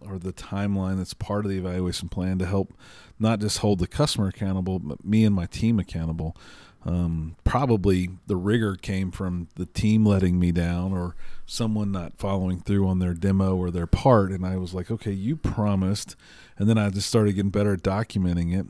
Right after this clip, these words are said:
and then realized, "Oh my God, this plays right into my task, my, the way I like to manage myself with tasks." So I'm gonna use these dates and times and commitments to start doing it. And it just, it just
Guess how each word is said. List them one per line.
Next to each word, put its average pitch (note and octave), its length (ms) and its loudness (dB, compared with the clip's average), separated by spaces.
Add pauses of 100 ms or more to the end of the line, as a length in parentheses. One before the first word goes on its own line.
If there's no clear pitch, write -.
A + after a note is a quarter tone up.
and G#2 100 0
then B2+ 140 8
realized, G#2+ 460 4
"Oh B2+ 100 -2
my G2+ 160 -2
God, G#2+ 220 -8
this G2 160 -8
plays F#2 260 -4
right G2 320 -4
into G#2 220 0
my E2 160 -4
task, - 640 -4 (360)
my, G2 140 -2
the G2 100 0
way G2 140 2
I G#2 100 0
like G#2 220 0
to - 100 -8
manage F#2 340 0
myself G#2 480 -2
with E2 140 -4
tasks." - 560 -6 (420)
So - 160 -4
I'm G#2 100 2
gonna G2+ 120 4
use F2+ 240 0
these F#2+ 520 0
dates G2 520 -4
and E2 100 -8
times G2 480 -6
and E2+ 120 -8
commitments G#2+ 520 -2
to - 100 -12
start F#2+ 260 -4
doing D3 220 0
it. F2 100 -4
And G2+ 100 -4
it A#2 140 2
just, - 260 0 (180)
it G#2+ 80 -2
just - 280 -6